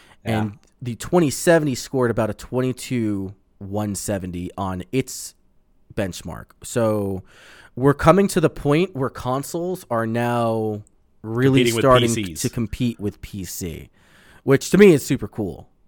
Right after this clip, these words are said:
Speaker 2: because now I don't feel bad for owning a console and not being able to use a keyboard and mouse. I just, I, fuck you, P C guy.
Speaker 1: Well, that's my argument, too. Like, P C has had this all these years, and now console is getting the things P Cs have. So does that just mean consoles want to become P Cs?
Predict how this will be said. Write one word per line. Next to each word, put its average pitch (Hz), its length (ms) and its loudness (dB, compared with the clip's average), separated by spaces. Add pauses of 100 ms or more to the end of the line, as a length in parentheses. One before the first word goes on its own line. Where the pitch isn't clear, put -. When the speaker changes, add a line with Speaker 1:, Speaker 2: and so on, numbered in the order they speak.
(120)
Speaker 2:
because 98 360 -6
now 98 680 -6 (480)
I 120 80 0
don't 120 180 -2
feel 120 240 0
bad 95 300 -4
for - 180 -10
owning 95 220 -8
a - 20 -14
console 98 640 -6
and 90 320 -8
not 101 220 -6
being 101 200 -4
able 95 140 -8
to 95 80 -8
use 95 140 -6
a 90 40 -14
keyboard 90 340 -12
and 90 80 -12
mouse. 98 280 -8
I 90 120 -10
just, - 280 -14
I, 95 80 -8
fuck - 300 -6
you, 127 120 -8
P 104 200 -12
C 92 180 -16
guy. 85 300 -14 (100)
Speaker 1:
Well, 214 160 4
that's 226 220 8
my 208 180 6
argument, 185 440 2
too. 220 180 -4
Like, 131 280 2
P 190 140 -4
C 170 200 0
has 147 100 0
had 147 180 0
this 131 160 -4
all 135 220 0
these 110 260 -4
years, 127 320 -4
and 98 100 -8
now 120 200 -2
console 120 500 -4
is 98 120 -6
getting 127 400 -4
the 104 60 -4
things 101 320 -8
P - 220 -14
Cs 135 300 -10
have. 90 240 -10
So 98 180 -10
does 101 160 -10
that 120 200 -8
just 120 140 -12
mean 117 220 -12
consoles 110 540 -10
want 98 220 -12
to 104 60 -12
become 101 360 -10
P 104 160 -8
Cs? 127 420 -12